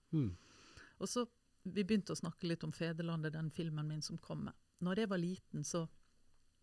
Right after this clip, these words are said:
Speaker 2: pappa er jo vokst opp i fantastisk, da, Oldedalen,
Speaker 1: Mm.
Speaker 2: så tok han med meg til Breen, og jeg kan huske, altså, Jostedalsbreen, og jeg kan huske være sånn fem, seks år, og vi sitter der oppe, eh, helt stille,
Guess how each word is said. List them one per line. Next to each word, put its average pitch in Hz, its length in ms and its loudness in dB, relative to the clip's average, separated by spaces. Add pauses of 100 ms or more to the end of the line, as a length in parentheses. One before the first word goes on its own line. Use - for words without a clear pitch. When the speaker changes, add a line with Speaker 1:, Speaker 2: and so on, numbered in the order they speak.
(720)
Speaker 2:
pappa 175 260 -2
er 170 80 2
jo 151 120 -2
vokst - 200 -4
opp 175 140 -6
i 156 100 2
fantastisk, - 640 -6
da, 165 160 0
Oldedalen, 165 600 -2 (340)
Speaker 1:
Mm. 120 200 2
Speaker 2:
så 98 180 0
tok 214 240 0
han 226 140 6
med 175 120 4
meg 170 160 2
til 160 100 2
Breen, 160 500 0
og 170 100 -2
jeg 185 100 -2
kan 202 140 4
huske, 185 440 0
altså, 160 520 0
Jostedalsbreen, 156 880 -2
og 175 40 -2
jeg 180 100 0
kan 202 120 4
huske 180 420 0
være 160 280 2
sånn 160 240 -2 (280)
fem, 180 220 0
seks - 320 -6
år, 196 320 -2
og 180 100 2
vi 180 80 0
sitter - 420 -4
der 156 160 2
oppe, 165 400 -2 (1080)
eh, 170 400 2
helt 233 200 0
stille, 165 460 -2